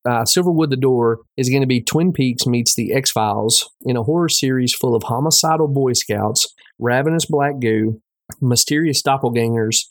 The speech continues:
and a Stranger Things style corporate conspiracy. Deep within the forest of Silverwood, California,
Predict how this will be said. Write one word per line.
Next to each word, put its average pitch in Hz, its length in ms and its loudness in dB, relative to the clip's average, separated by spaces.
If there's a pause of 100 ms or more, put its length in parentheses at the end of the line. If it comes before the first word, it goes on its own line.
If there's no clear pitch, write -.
(300)
and 156 140 0
a 156 60 0
Stranger 190 520 0
Things 135 460 -2
style 123 320 0
corporate 131 440 -2
conspiracy. - 720 0 (560)
Deep 165 240 -2
within 165 240 0
the 147 80 -2
forest 147 400 -2
of 120 80 -4
Silverwood, 143 560 0
California, 143 720 0